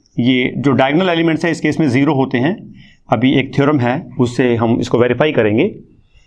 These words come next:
ये elements हमने लिख दिए हैं, इसका transpose करते हैं।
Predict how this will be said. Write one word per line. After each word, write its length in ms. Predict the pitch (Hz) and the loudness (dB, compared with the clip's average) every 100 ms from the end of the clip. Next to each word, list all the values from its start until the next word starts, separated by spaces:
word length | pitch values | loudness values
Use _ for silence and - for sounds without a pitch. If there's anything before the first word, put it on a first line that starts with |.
| _ _ _ _ - | _ _ _ _ -4
ये 220 | 123 143 | 0 2
elements 440 | 147 131 139 143 139 | 0 2 2 0 0
हमने 180 | 127 120 | 2 2
लिख 140 | 98 | 0
दिए 220 | 101 110 | 0 0
हैं, 300 | 110 175 - - - _ _ - - _ _ - _ _ _ _ - - _ _ _ _ _ _ _ _ _ _ _ _ _ _ _ _ _ _ _ - _ _ _ _ _ _ 175 | 0 -4 -8 -20 -20 _ _ -18 -18 _ _ -20 _ _ _ _ -18 -18 _ _ _ _ _ _ _ _ _ _ _ _ _ _ _ _ _ _ _ -20 _ _ _ _ _ _ -10
इसका 140 | 147 160 | -4 0
transpose 520 | 143 139 139 175 180 | 2 0 0 0 0
करते 280 | 139 - 120 | -2 0 -2
हैं। 180 | 190 | -2